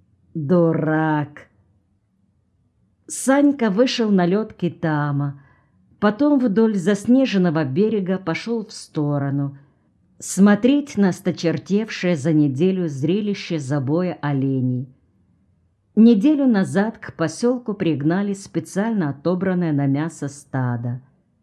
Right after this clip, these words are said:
Обреченные на смерть олени метались за наспех сделанной загородкой. Молчаливые пастухи с чатами в руках заходили за загородку, стояли, расставив ноги.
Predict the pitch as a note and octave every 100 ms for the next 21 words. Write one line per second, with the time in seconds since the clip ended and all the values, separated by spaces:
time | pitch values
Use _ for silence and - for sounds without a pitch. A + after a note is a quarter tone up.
0 | _ _ _ _ _ _ _ _ _ _
1 | _ _ G#3 F#3+ B3 A#3+ - D#4 D4+ C#4+
2 | B3+ A#3 - G3+ A#3 A3+ - E3+ E3 G3
3 | G#3 G3+ G3 F#3+ G3 B3 A#3+ - D3 E3+
4 | E3 G3 G#3 - E3+ D3 A#2 D#3 F#3+ F#3
5 | F3 C#3 D3+ D3+ D3 C#3 C3 C3 - B2+
6 | C3 - _ _ _ _ _ _ _ _
7 | _ - A3+ A#3 - C4 C4+ C#4 C#4+ C#4
8 | F#3+ - F3+ - G#3+ G#3+ - E3+ E3+ F#3
9 | F#3+ E3+ D3+ D3+ B2 D#3 E3+ F#3 - _
10 | _ _ - E3+ G3 A3+ G#3+ C4 C4+ G3
11 | F#3 F3+ E3 E3+ D3+ D3 C#3+ - D3 C#3+
12 | _ _ _ _ - - F#3 E3 G#3+ A3+
13 | F3 D3 - E3+ F#3 D#3 C3+ C#3+ C#3 C3
14 | B2 C3